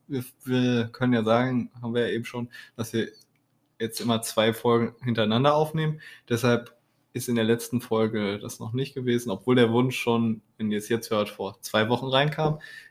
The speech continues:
Aber die Folge war halt schon voraufgezeichnet. Deshalb kommen wir jetzt erst zu dem Wunsch. Ich hoffe, es ist nicht enttäuschend, dass ihr eine Woche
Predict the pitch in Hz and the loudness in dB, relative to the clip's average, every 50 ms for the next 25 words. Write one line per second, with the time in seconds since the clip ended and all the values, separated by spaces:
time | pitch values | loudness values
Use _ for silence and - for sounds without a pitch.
0 | _ _ _ - 117 113 110 110 107 113 113 113 110 110 - 117 113 110 104 104 | _ _ _ -6 -4 -2 -2 -2 -2 -4 -4 -6 -6 -2 -2 0 0 0 0 -2
1 | 107 98 98 - - 104 104 - 123 123 110 120 123 - 120 - - 123 123 127 | -4 -4 -4 -6 -8 -8 -6 0 2 4 4 4 2 -2 -6 -4 -2 0 0 0
2 | 123 127 - - - - - - - - - 120 113 135 131 - - - 123 117 | -2 -2 -4 -14 -18 -16 -18 -18 -8 -2 0 4 4 4 4 2 0 0 2 4
3 | 120 120 113 107 107 107 - - - - - - - - - 87 - - - - | 4 4 2 0 0 -2 -4 -8 -8 -8 -8 -8 -10 -10 -12 -14 -12 -12 -10 -6
4 | - - - - - - - - - 131 127 - 135 131 123 123 123 - - - | -4 -4 -4 -4 -6 -16 -8 0 2 2 2 2 0 0 0 0 -2 -6 -14 -20
5 | - _ _ _ _ _ - 120 113 110 123 123 - 123 117 - 135 139 139 131 | -20 _ _ _ _ _ -6 -4 -2 -2 -2 0 0 0 2 6 6 6 6 6
6 | 143 143 120 120 113 117 110 110 113 110 107 113 117 117 127 127 127 - | 4 2 2 2 2 2 0 0 0 0 2 0 0 0 0 -2 -4 -4